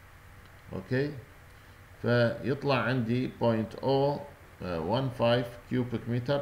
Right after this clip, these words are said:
بير سكند، هذا الكيو للمضخة الواحدة من المضخات الأربعة. وبالتالي، آه، ن-، نشتغل هسه الآن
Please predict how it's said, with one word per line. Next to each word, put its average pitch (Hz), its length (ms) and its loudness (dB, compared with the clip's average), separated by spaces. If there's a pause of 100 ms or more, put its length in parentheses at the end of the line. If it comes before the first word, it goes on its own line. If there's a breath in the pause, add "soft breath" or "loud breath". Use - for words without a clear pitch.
بير 104 120 2
سكند، 107 440 -4 (120)
هذا 120 280 0
الكيو 135 540 0 (600)
للمضخة 107 640 0
الواحدة 98 680 2 (520)
من 127 400 2 (100)
المضخات 98 800 0
الأربعة. 78 600 -4 (1500)
وبالتالي، 123 960 2
آه، 92 320 -2
ن-، 73 360 -8 (100)
نشتغل 107 500 -2
هسه 104 260 -2
الآن 101 500 -2